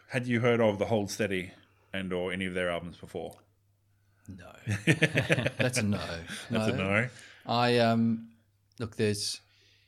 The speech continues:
Speaker 2: there's a, would have been one radio station, and it would have been after ten, way after my bedtime,
Speaker 1: <laughs>
Speaker 2: um, with a,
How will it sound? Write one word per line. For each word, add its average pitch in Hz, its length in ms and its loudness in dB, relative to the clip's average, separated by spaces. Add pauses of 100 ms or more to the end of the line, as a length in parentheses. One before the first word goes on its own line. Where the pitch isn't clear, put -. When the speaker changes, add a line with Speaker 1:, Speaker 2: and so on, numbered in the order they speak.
(200)
Speaker 2:
there's 104 680 -2 (320)
a, 98 360 -8 (100)
would 104 180 -8
have 98 80 -8
been 101 180 -4
one 110 220 2
radio 101 300 0
station, 170 600 -6 (420)
and 98 300 -4
it 98 40 -6
would 104 100 -6
have 98 80 -6
been 101 120 -4
after 101 280 -6
ten, 95 400 -6
way 95 100 -4
after 92 240 -8
my 95 100 -4
bedtime, 87 580 -8 (260)
Speaker 1:
<laughs> - 280 -8
Speaker 2:
um, 92 340 -6
with 95 180 -6
a, 87 160 -8